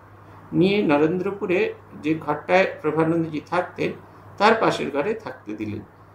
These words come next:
আমাদের মহারাজের স্বতন্ত্রানন্দজি খুব কৌতূহল হলো, এ লোকটা কীরকম করে সাধন ভজন করে বা জীবন কাটায়, দেখি একটু। সকালবেলা জানলা দিয়ে উঁকি দিয়ে দেখলেন যে প্রভানন্দজি স্কুলে যাবেন বলে পড়াশোনা করছেন।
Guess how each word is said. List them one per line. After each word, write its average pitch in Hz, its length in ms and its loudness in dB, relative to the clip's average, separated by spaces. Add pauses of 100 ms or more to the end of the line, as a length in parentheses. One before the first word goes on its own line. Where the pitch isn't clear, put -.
(260)
আমাদের 156 640 0
মহারাজের 165 600 2
স্বতন্ত্রানন্দজি 175 920 -2 (120)
খুব 185 240 -4
কৌতূহল 160 520 2
হলো, 113 260 -6 (500)
এ 185 100 2
লোকটা 202 300 0
কীরকম 214 480 -2
করে 214 200 -2
সাধন 170 380 -2
ভজন 170 300 0
করে 156 440 0
বা 139 140 -6
জীবন 147 400 -2
কাটায়, 165 320 0
দেখি 123 400 -6
একটু। - 240 -12 (680)
সকালবেলা 170 600 4
জানলা 151 360 0
দিয়ে 165 200 0
উঁকি 175 300 -4
দিয়ে 175 180 2
দেখলেন 143 420 -4 (400)
যে - 80 -6
প্রভানন্দজি 143 680 -4
স্কুলে 147 400 -4
যাবেন 147 320 0
বলে 170 280 -2 (480)
পড়াশোনা 117 480 0
করছেন। - 440 -18